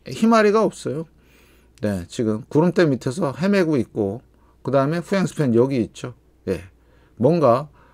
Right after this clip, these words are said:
어, 들어올려면 <clears throat> 최소한 이런 거래량들이 터-, 터져야 돼요. 없잖아요. 그죠? 음. 정확한 지표를 말씀을 드렸습니다. 자, 그 다음에 삼성 에스디아이. 자,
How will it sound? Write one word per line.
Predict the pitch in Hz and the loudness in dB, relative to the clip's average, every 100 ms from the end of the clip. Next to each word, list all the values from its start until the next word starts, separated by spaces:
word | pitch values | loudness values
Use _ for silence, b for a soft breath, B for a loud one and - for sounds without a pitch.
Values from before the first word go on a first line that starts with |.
| b | b
어, | 127 139 123 | 2 4 2
들어올려면 | - 202 170 156 165 127 160 98 - - | 4 4 6 6 4 0 -4 -6 -10 -4
<clears throat> | - - 127 - _ _ _ _ _ _ _ - - | -2 -2 -6 -14 _ _ _ _ _ _ _ -20 -8
최소한 | 135 131 147 131 | -4 -2 0 2
이런 | 156 143 | 2 2
거래량들이 | 120 147 151 139 123 131 | 4 4 4 2 0 -2
터-, | 170 165 - | -2 -4 -2
터져야 | 170 156 135 | -2 0 -2
돼요. | 160 107 - b b | -4 -12 -16 b b
없잖아요. | - - 202 165 98 98 | -6 -2 0 0 -2 -6
그죠? | 110 156 175 _ - | -10 -10 -12 _ -12
음. | 95 90 _ b b b b | -12 -12 _ b b b b
정확한 | - 123 160 165 180 | -12 -4 -2 0 0
지표를 | 123 113 139 147 | -2 -4 -2 0
말씀을 | 110 104 123 117 | -2 -4 -8 -8
드렸습니다. | 127 120 - 107 98 - b b b - | -8 -10 -12 -16 -18 -20 b b b -4
자, | 117 | -2
그 | 113 | 0
다음에 | 120 123 139 | 0 0 -2
삼성 | 139 131 131 160 165 170 160 b b | -4 -4 -2 -2 -2 -4 -10 b b
에스디아이. | 120 - 117 101 98 147 - b b | -6 -4 -2 0 0 -4 -12 b b
자, | - 120 | -6 -6